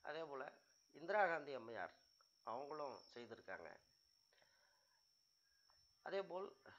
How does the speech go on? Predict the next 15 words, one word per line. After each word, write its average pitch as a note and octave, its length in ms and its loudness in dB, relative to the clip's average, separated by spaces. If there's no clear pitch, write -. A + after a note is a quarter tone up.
இந்த C#3+ 340 0
யூ E3 220 -4
பி G3+ 180 -6
ஏ C#3+ 180 -2
அரசாங்கம் G#2 600 -6
இவங்க E3+ 320 -2
கூட E3 220 -2
வந்து C#3 320 -4
குறிப்பிட்ட F#3 720 -2
சீரியல் E3 340 -6
நம்பர் B2 380 -6
இருக்கிற B2 680 -6
கரன்சி C3+ 400 -4
எல்லாம் A2+ 300 -4
வந்து G#2+ 260 -12